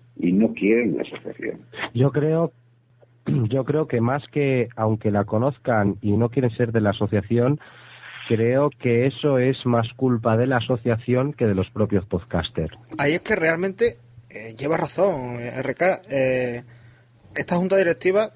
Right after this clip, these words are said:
Speaker 3: cuando nos empezamos a reunir antes de presentarnos y tal, una de nuestras, eh, de los, nuestros máximos objetivos era la difusión del podcasting dentro, dentro de los propios podcasters, porque, eh, realmente detectamos que hay muchos podcasts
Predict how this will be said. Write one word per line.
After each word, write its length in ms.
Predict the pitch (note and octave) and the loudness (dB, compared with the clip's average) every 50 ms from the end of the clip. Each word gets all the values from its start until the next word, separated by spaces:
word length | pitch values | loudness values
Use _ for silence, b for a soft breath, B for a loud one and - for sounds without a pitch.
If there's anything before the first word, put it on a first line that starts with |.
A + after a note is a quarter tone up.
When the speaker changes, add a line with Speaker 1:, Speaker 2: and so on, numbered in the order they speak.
| _ | _
Speaker 3:
cuando 640 | - D3+ C#3+ C3+ C3 B2 B2+ B2+ B2+ B2+ B2 A#2+ A#2+ A#2+ | 0 0 0 0 0 -2 -2 0 0 0 0 0 0 -2
nos 100 | C3+ C3 | -4 -6
empezamos 460 | B2 A#2+ C3 - D3+ D#3+ F#3 F#3+ F#3 | -6 -8 -2 -2 0 0 2 0 2
a 140 | F3+ F3 E3+ | 2 2 4
reunir 300 | D#3+ D#3 D3+ D#3 E3+ E3 | 4 2 2 2 2 2
antes 240 | E3 E3 D3+ - D#3 C3 | 0 0 -2 -4 -4 -4
de 60 | C3 | -4
presentarnos 500 | B2+ C3+ B2 C3+ B2+ - D3+ D#3 D#3 D3+ | -6 -8 -8 -10 -2 0 0 0 0 -2
y 40 | C#3+ | 0
tal, 200 | - D#3+ E3+ - - | 0 0 0 0 -2
una 180 | D3+ D#3 F3+ | 0 2 4
de 100 | F3+ F#3 | 2 2
nuestras, 640 | E3+ E3 E3 D3+ - - - D3+ C#3+ C#3+ - - - B B B B B B B B B B B B _ | 2 2 -2 -2 -2 -2 2 2 2 2 0 -8 -14 B B B B B B B B B B B B _
eh, 480 | - B2+ B2+ B2 B2+ B2+ B2 B2 A#2+ A#2 | -6 -4 -2 -2 0 0 0 -2 -2 -2
de 120 | A#2+ C3+ | -2 -2
los, 100 | C#3 C#3 | -2 -2
nuestros 280 | C3 C#3+ C#3+ - C#3+ C#3 | -2 -4 -6 -6 -6 -2
máximos 320 | D3 D#3+ D#3+ - G3 F#3+ F3+ | -2 -2 -2 0 0 0 2
objetivos 340 | F3+ E3+ - E3+ F3 F#3+ F3 | 0 0 0 0 0 2 2
era 200 | F#3 G#3+ G#3+ b b b b b b b - | 2 0 -2 b b b b b b b -2
la 120 | C3+ D3+ D3+ | 0 0 0
difusión 600 | D3 C#3 - - C#3 - - E3+ F3+ G3+ G#3+ F#3+ | 0 -2 -6 -6 -6 -2 2 2 2 2 2 -2
del 120 | F3 E3+ | -4 -2
podcasting 500 | D#3+ E3+ E3 - F3 E3+ G3+ D#3+ - D#3 | -2 -2 0 0 -2 -2 -2 -6 -6 0
dentro, 500 | C#3 F3+ A#3 C4+ C4 - - G#3 G#3+ B3+ - - _ _ _ _ _ _ _ _ | 0 2 2 2 0 0 0 -2 -2 -2 -6 -14 _ _ _ _ _ _ _ _
dentro 340 | - D3 E3+ F#3+ - G#3 G3+ | -2 -2 -2 0 2 2 2
de 60 | G3+ | 4
los 100 | E3+ C#3 | 2 2
propios 240 | - D#3+ E3 F3 E3 | 2 0 0 0 -2
podcasters, 420 | E3 D#3 - - B2 - - A#2+ - | -2 -4 -4 -4 -6 -4 -6 -6 -6
porque, 360 | B2 A#2+ - - A2+ G2+ - b b b b b b b b - - | -8 -8 -4 -6 -6 -6 -6 b b b b b b b b -16 -12
eh, 420 | G#2 G#2+ G#2+ G2+ F#2 F#2 - - - _ _ _ - | -10 -8 -8 -8 -10 -12 -16 -18 -20 _ _ _ -4
realmente 420 | - B2+ C3 C3 D3 D#3 D3+ F#3 | 0 0 2 2 2 0 0 0
detectamos 520 | F#3+ E3+ C#3+ B2+ - - D3+ D#3+ F#3+ G3 | -2 0 -2 -4 -2 0 0 2 2 -2
que 260 | - - D#3+ C3+ - b b b b b b b b - | 0 0 -2 -2 -2 b b b b b b b b -4
hay 140 | C3+ C#3+ | -2 0
muchos 300 | D3+ E3 E3 - D3 B2 | 0 0 0 0 -2 -2
podcasts 600 | - - F3 G3 G3 - - E3 F#3 - - - | 2 2 0 0 0 0 0 0 0 0 -4 -12